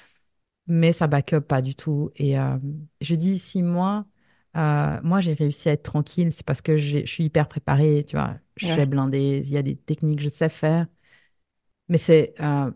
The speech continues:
Speaker 1: ça, tu fais pas ça avec une mère qui, euh, tu vois, qui, euh, qui fait son premier enfantement comme ça, parce que, euh, tu, tu gâches ça,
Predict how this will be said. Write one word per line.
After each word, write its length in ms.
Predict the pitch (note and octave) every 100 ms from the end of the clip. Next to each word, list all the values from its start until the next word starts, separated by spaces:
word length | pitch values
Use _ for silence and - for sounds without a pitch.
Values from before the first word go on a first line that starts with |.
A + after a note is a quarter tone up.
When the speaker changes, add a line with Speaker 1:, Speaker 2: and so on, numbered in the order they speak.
| -
Speaker 1:
ça, 180 | - F3
tu 140 | -
fais 140 | - D#3
pas 180 | C3
ça 260 | A#2+ C3 B2+
avec 280 | A#2 A2+ -
une 100 | C3
mère 220 | C3 C3 -
qui, 240 | - C3+
euh, 60 | A#2+ G#2 F#2 E2+ C#3+ - -
tu 100 | -
vois, 180 | C#3+ A#2+ - _ _ _ _
qui, 320 | - - C#3+ A#2+
euh, 220 | B2 G2+
qui 200 | - E3
fait 160 | -
son 180 | C#3 C#3+
premier 280 | C3 C#3+ D3
enfantement 440 | C3 B2+ D#3 C#3+ C#3
comme 220 | - C#3+
ça, 400 | - D3+ C#3+ D#3 - _ _ _ _ _
parce 260 | - C3+ -
que, 120 | -
euh, 540 | D3 C3+ C3 B2+ C3 A2+ A2 - _ _ _
tu, 220 | - F3+
tu 140 | - F3
gâches 440 | E3 F3 F3 -
ça, 260 | - C#3